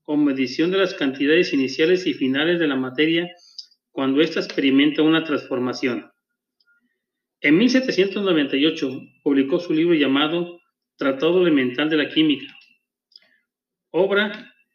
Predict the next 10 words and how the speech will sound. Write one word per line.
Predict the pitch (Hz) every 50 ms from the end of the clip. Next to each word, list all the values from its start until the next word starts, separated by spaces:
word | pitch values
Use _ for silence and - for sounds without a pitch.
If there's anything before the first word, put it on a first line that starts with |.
| _ _ _ _ _ -
que | - 160
permite | 160 160 160 147 139 151 170 185 180 - 190 196 202 247 - - -
la | 160 151 143
separación | - - 151 135 - 143 135 131 127 - - 170 170 180 185
de | 180 165
la | 156 139 -
química | - 165 180 185 185 180 180 - 185 185 180 - - - _ _ _ _
de | - 135 131
la | 127 123 123
física | - 170 185 175 - 196 185 - 180 185 185 - -